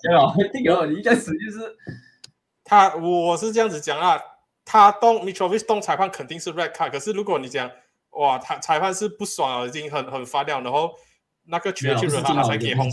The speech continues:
Speaker 2: 牌的话，
Speaker 1: 不是，
Speaker 2: 我就觉得说这，
Speaker 1: 不是。
Speaker 2: 这个、这个不，不对啊，裁判不是应该是 impartial 吗？不应该带，带着情绪去执法。你刚刚那个讲法就是讲说，你知道我的意思吗？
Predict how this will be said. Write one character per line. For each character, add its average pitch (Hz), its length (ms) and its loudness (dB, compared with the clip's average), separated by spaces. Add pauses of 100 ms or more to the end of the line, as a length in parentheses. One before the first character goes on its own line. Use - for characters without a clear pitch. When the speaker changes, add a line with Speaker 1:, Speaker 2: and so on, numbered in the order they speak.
Speaker 2:
牌 139 140 2
的 131 120 -6
话， 156 120 0
Speaker 1:
不 143 80 0
是， - 60 -2
Speaker 2:
我 - 80 -2
就 170 60 -4
觉 175 140 -2
得 - 60 2
说 175 160 0 (120)
这， - 100 -8
Speaker 1:
不 - 60 -20
是。 - 80 -20
Speaker 2:
这 220 100 -8
个、 214 200 0 (180)
这 214 100 -12
个 208 80 -2
不， 208 260 -8
不 202 180 -12
对 185 260 -2
啊， 170 160 0 (420)
裁 180 200 2
判 214 180 0
不 214 80 -2
是 208 120 -2
应 180 60 -6
该 196 100 -4
是 196 140 -6
impartial 147 580 -4
吗？ 156 80 -2
不 156 160 -6
应 175 100 -4
该 151 160 -4
带， 170 240 -2 (400)
带 180 140 -2
着 180 160 -4
情 131 240 -12
绪 151 140 -12
去 160 140 -12
执 123 240 -14
法。 113 340 -6
你 120 80 -14
刚 160 160 -8
刚 170 120 -6
那 190 100 -6
个 196 120 -6
讲 147 220 -8
法 131 100 -6
就 160 100 -10
是 175 140 -8
讲 123 220 -8
说， 131 200 -8 (1160)
你 131 120 -18
知 135 140 -10
道 170 120 2
我 165 100 2
的 135 60 -2
意 131 100 -8
思 139 220 -12
吗？ 123 180 -8